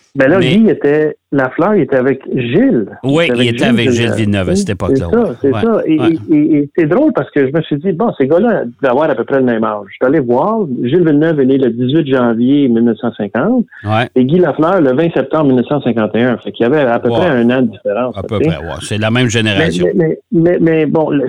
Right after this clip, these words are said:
Speaker 1: sa, cette disparition a fait en sorte, et, et ça, ça m'a rappelé tellement quand, quand Gilles est disparu aussi, parce que le peuple, que ce soit anglo, franco, euh,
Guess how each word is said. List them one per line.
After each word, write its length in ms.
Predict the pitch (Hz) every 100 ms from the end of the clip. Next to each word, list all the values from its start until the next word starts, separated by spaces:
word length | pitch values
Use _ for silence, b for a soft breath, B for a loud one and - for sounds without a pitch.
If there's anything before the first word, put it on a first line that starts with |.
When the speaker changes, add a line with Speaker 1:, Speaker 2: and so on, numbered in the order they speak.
| -
Speaker 1:
sa, 80 | - -
cette 120 | 143
disparition 560 | 135 - 151 139 208 214
a 120 | 127
fait 80 | 151
en 160 | 143 123
sorte, 300 | - 151 160 - - -
et, 180 | 202 180
et 60 | 151
ça, 100 | 156 139
ça 60 | 143
m'a 160 | 147
rappelé 460 | 147 147 151 170 180 -
tellement 460 | 175 143 139 156 147 -
quand, 140 | 120 120
quand 240 | 123 117
Gilles 360 | 113 117 139 131
est 320 | 113 110 110
disparu 460 | 110 - - 113 127
aussi, 340 | 127 - 135
parce 220 | 135 117 -
que 220 | 147 147 B B B _ _
le 140 | 156 190
peuple, 760 | 190 156 160 170 - 110 107 - - -
que 100 | 135
ce 160 | - 120 - -
soit 680 | 135 143 143 123 113 110 120
anglo, 720 | 147 147 139 117 113 120 120 117
franco, 840 | - 127 131 127 - 117 120 120 120
euh, 500 | 120 123 120 120 120